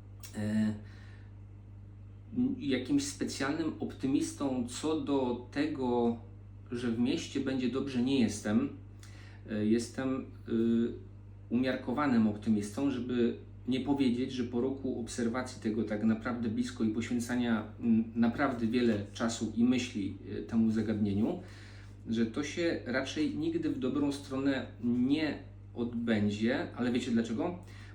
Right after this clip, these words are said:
Bo największym potencjałem naszego miasta są ludzie i największym problemem naszego miasta są też ludzie, czyli my. Y, bo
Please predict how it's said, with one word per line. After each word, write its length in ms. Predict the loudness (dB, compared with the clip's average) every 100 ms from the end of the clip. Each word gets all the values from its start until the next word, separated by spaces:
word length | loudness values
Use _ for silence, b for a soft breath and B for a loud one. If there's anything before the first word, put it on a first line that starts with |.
| -2
Bo 80 | 2
największym 640 | 4 4 2 0 -2 -4
potencjałem 600 | -2 0 0 0 -2 0
naszego 280 | -2 -2 -2
miasta 340 | 0 -2 -6
są 200 | -2 4
ludzie 340 | 4 4 2 -2
i 100 | 0
największym 500 | 0 0 -4 -4 -4
problemem 600 | -4 -2 0 0 -2 -4
naszego 460 | -4 -2 -2 -2 0
miasta 300 | 0 -2 -6
są 160 | -4
też 200 | -2 0
ludzie, 220 | 0 -2 -2
czyli 240 | 0 2
my. 240 | 2 2 -4 -14 -18 B B B B B -6
Y, 280 | 0 2 2 -2 -8
bo 580 | -4 2 4 4 0